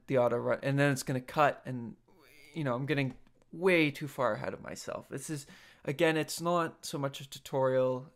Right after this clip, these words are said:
as, as much of an analysis. It's both. Um, but I'm just taking you steps by steps through the game if you're interested in how I pieced it together. So, uh, anyways, I play, uh, the stock music. So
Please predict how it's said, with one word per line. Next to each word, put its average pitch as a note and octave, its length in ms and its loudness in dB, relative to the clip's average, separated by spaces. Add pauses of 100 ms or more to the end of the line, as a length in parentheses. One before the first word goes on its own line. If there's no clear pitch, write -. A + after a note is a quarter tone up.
(120)
as, B2+ 280 -8
as C3+ 140 -10
much C3 260 -6
of B2+ 120 -10
an B2 80 -4
analysis. B2+ 600 -4
It's - 140 -6
both. - 440 0 (1160)
Um, B2+ 540 -2 (1400)
but C#3 280 2
I'm D3 160 0
just D#3 380 -2
taking C#3+ 380 -2
you B2+ 120 -2
steps B2+ 380 -6
by A#2 140 -2
steps B2 280 -8
through - 140 -18
the - 60 -10
game G3+ 380 0
if C#3 140 -10
you're C3+ 100 -4
interested C3+ 540 -6
in A#2+ 120 -6
how C3+ 140 -12
I A#2 120 -8 (300)
pieced - 240 -8
it - 80 -16
together. - 320 2
So, - 220 -12 (880)
uh, - 240 -8 (720)
anyways, F#3 400 -2 (600)
I C#3 180 8
play, F#3 560 2 (240)
uh, C3+ 200 4
the C3+ 100 -2
stock - 440 0
music. C#3 380 -6
So B2+ 280 -6